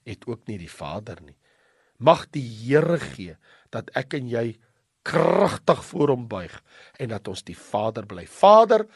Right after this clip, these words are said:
Vader, U wat in die hemel woon, Vader van die heerlikheid, ek bely vandag, ons bely vandag dat U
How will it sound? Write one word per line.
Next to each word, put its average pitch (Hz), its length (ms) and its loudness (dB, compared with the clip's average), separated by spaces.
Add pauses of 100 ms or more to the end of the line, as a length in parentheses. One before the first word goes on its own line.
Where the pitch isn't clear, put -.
(200)
Vader, 196 580 6
U 190 160 0
wat 175 220 0
in 131 140 -4
die 123 100 -6 (140)
hemel 151 420 0
woon, 98 300 -14 (420)
Vader 214 680 6 (140)
van 160 200 -2
die 135 140 -6
heerlikheid, 135 1080 2 (300)
ek 220 200 4 (160)
bely 151 680 2
vandag, 180 560 -10
ons 233 420 6
bely 147 600 0
vandag 147 400 -12 (360)
dat 139 260 -2 (160)
U 220 140 2